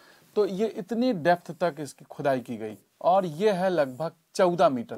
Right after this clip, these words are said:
फोर्टीन मीटर डेप्थ तक खुदाई की गई, लगभग पचास फीट।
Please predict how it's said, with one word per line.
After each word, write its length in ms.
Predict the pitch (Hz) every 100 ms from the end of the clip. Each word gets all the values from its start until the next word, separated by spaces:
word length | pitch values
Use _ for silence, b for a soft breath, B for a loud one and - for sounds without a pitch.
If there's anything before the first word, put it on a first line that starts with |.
| -
फोर्टीन 480 | - 170 165 - 254
मीटर 360 | 240 185 185 175
डेप्थ 320 | 135 156 -
तक 100 | 156
खुदाई 300 | - 135 123
की 140 | 117 113
गई, 220 | 113 156 - b b b b _ _ _ 170
लगभग 360 | 208 202 240 -
पचास 380 | 196 170 151 -
फीट। 200 | 135 104